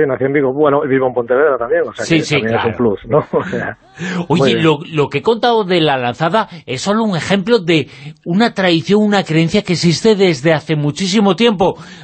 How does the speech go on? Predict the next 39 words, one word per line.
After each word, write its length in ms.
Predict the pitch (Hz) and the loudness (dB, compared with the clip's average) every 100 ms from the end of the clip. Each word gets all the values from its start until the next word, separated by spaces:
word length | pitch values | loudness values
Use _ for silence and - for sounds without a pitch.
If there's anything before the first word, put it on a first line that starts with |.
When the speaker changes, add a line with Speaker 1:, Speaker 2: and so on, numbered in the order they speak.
| - | -4
Speaker 2:
A 140 | 147 | 0
ver 140 | 165 196 | 0 0
las 260 | 233 180 | -4 -2
ailas, 420 | 226 226 180 147 208 | 0 2 2 0 -2
en 140 | 202 196 | 0 2
este 220 | 220 240 | 2 2
caso 240 | 240 208 | 0 2
las 200 | 220 180 | 2 2
creencias 440 | - 196 214 226 180 | 2 2 2 0 0
en 80 | 180 | 0
el 100 | 160 | 2
mal 180 | 170 | 0
de 120 | 151 127 | 0 -2
ojo. 340 | 104 104 87 _ _ _ _ - _ - | -4 -12 -18 _ _ _ _ -20 _ -4
Speaker 1:
Sí, 200 | 165 170 - | 0 2 2
sí, 140 | 139 131 | 0 0
la 120 | 110 | 0
creencia 280 | 110 120 131 | -2 -2 0
en 80 | 123 | 0
el 40 | |
mal 160 | 123 120 | 0 2
de 80 | |
ojo 240 | 151 165 185 | 2 2 -2
no 160 | 120 | -2
es 120 | 117 104 | -4 -6
exclusiva, 420 | - 107 113 104 | -10 -6 0 0
obviamente, 340 | 101 104 104 | 0 -2 -2
de 60 | 104 | 0
Galicia, 420 | 120 156 165 170 - | 2 2 2 0 -2
sino 160 | 95 | -16
que 100 | 90 | -18
muchas 320 | 90 98 104 | -18 -16 -16
culturas 460 | - 101 113 131 123 - | -14 -2 2 2 0 -4
creen 360 | 98 95 92 _ _ _ - | -12 -12 -14 _ _ _ -8
en, 240 | 113 - | -8 -6
en 120 | 113 | -2
eso, 240 | 127 - 113 | -2 -2 -2
¿no? 140 | 135 | -2
Que, 200 | - 123 | -2 -2